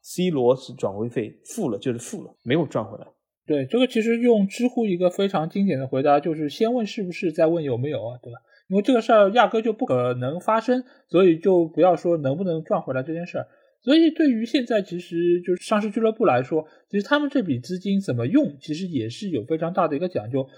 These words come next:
Speaker 2: 如果你是用来买球员，其实风险是非常大的，其实我们刚才有说到。但是你如果作为你一个球迷来说，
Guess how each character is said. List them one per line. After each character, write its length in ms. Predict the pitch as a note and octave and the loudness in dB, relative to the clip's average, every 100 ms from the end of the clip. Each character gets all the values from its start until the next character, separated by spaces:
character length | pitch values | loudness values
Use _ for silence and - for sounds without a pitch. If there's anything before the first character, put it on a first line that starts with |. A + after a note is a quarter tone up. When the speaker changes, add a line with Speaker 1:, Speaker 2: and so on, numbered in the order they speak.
| _ | _
Speaker 2:
如 160 | E3+ B3 | 2 4
果 120 | D#4 | 4
你 160 | A3 B2+ | 2 -2
是 120 | F3 | -2
用 260 | G#3 D#4+ F#3+ | 2 4 4
来 260 | C#3 C#3 | 0 0
买 320 | E3 D3+ G#2+ | 0 -2 -2
球 300 | A2 - C#3+ | -8 -6 -4
员， 260 | A3+ C3 B2 - _ _ | -2 -2 -4 -10 _ _
其 160 | - E3 | -8 -4
实 160 | F#3 | 0
风 240 | F#3+ G#3+ A3 | 0 2 0
险 180 | E3+ A#2 | 0 -2
是 80 | |
非 160 | C3+ F#3+ | -2 0
常 140 | F#3 | 0
大 160 | F#3 E3+ | 4 2
的， 80 | A#2 | 2
其 180 | - D3 | -4 -4
实 60 | |
我 80 | D3+ | -2
们 80 | B2+ | -2
刚 140 | E3+ | -2
才 100 | F3+ | 0
有 160 | F3+ B2 | 0 0
说 160 | C#3+ | -2
到。 220 | F#3 D3+ - _ - | 0 0 -4 _ 0
但 120 | F#4 | 0
是 120 | F4 | 2
你 140 | D4+ D#3 | 0 2
如 220 | B2+ F3 | 2 2
果 160 | C4 B2+ | 2 -2
作 360 | - E4+ F#3+ | 2 4 4
为 220 | C#3 B2+ D#3 | 4 0 -2
你 240 | C#3 A#2 | -6 -8
一 80 | B2+ | -6
个 160 | F#3 | -6
球 240 | D#3+ - D3 | -6 -4 -2
迷 120 | B3 | -2
来 140 | F#3+ | -2
说， 220 | A#2+ B2+ | -2 -2